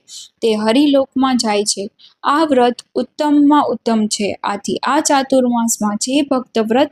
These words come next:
કરે છે, તેની ઉત્તમ ગતિ અવશ્ય થાય છે. મિત્રો, આપણે સાંભળ્યું દેવ ઉઠી એકાદશીનું મહાત્મય, વ્રત કથા તથા ચાતુર્માસનું ફળ પણ જાણ્યું.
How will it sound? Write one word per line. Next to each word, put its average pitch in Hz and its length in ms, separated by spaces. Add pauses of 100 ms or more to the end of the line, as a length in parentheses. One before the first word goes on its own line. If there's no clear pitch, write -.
કરે 262 260
છે, 208 260 (320)
તેની 233 280
ઉત્તમ 285 440
ગતિ 247 380
અવશ્ય 233 480
થાય 220 280
છે. 208 240 (400)
મિત્રો, 285 520
આપણે 285 360
સાંભળ્યું 233 520
દેવ 254 260
ઉઠી - 360
એકાદશીનું 220 800
મહાત્મય, 247 560
વ્રત 247 460 (100)
કથા 240 360
તથા 220 400
ચાતુર્માસનું 262 960 (160)
ફળ 240 200
પણ 240 260
જાણ્યું. 226 640